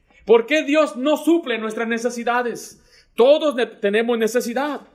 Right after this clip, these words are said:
Una necesidad es el hecho de que sea necesaria una cosa o que haga falta algo. Nos hace falta algo.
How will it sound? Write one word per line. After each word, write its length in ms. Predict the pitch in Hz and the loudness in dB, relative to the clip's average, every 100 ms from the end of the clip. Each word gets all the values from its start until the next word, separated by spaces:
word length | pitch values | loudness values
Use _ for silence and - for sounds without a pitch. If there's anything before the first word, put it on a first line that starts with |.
| - 202 | -20 -4
Una 180 | 240 277 | 0 4
necesidad 720 | 262 240 208 185 214 254 233 | 4 2 -2 2 2 2 2
es 160 | 233 233 | -2 0
el 180 | 208 220 | 2 2
hecho 220 | 240 247 | 0 0
de 140 | 214 | -2
que 100 | 185 | -2
sea 160 | 185 233 | -4 -2
necesaria 460 | 220 185 208 226 | -2 -4 -2 0
una 160 | 214 185 | 0 0
cosa 280 | 240 226 208 | 0 2 0
o 60 | |
que 80 | 202 | 0
haga 200 | 202 220 | 0 0
falta 440 | 214 240 240 233 262 | 0 0 2 0 0
algo. 360 | 285 269 214 - - | 0 -2 -2 -4 -2
Nos 160 | 190 226 | 0 2
hace 180 | 233 | 0
falta 460 | 247 254 269 247 262 | 2 2 2 2 4
algo. 340 | 294 269 202 | 2 0 -2